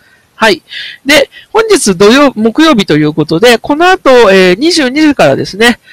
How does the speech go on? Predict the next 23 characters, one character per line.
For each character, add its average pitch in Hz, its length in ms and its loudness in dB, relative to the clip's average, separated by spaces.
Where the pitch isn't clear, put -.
え 180 760 2
ー、 170 60 -6
第 294 220 2
二 185 120 -4
部、 139 320 -4
え 123 360 2
ー、 - 20 -10
ツ - 180 -4
イ 190 60 -2
キ - 80 0
ャ 180 40 0
ス 160 360 0
の 170 160 -6
第 185 260 2
二 214 100 -6
部、 180 200 -4
ワ 202 140 2
ン 220 100 -6
ヌ 220 80 -2
ー 208 80 0
ム 160 180 -2
イ 143 60 -4
の、 220 240 0